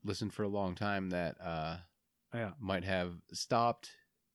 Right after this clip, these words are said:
Speaker 1: 'cause of, there was no feed there. But, uh,
Speaker 2: I'm sure, and people clean up their feeds, which is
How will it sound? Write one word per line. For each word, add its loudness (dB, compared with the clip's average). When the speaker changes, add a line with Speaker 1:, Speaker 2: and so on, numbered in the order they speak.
Speaker 1:
'cause -8
of, -4
there 0
was -2
no 0
feed 4
there. 8
But, 4
uh, 6
Speaker 2:
I'm 6
sure, 2
and -6
people 2
clean -2
up -4
their -2
feeds, -6
which -6
is -4